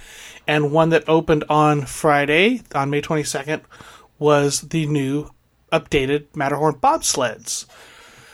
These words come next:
Um, I got to ride it a couple times. I think Mary Jo was able to experience it, also Michael. Um, I was kind of impressed.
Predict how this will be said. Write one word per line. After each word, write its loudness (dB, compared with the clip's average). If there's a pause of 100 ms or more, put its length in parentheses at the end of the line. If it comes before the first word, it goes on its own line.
(160)
Um, 2
I 2
got 2
to 0 (140)
ride 0
it -4
a 0
couple 0
times. 0
I 0
think -2
Mary 2
Jo 0 (100)
was -4
able 2
to -4 (260)
experience -2
it, -2
also 2
Michael. -4 (640)
Um, 2 (680)
I 2 (500)
was 0
kind -4
of -6
impressed. -2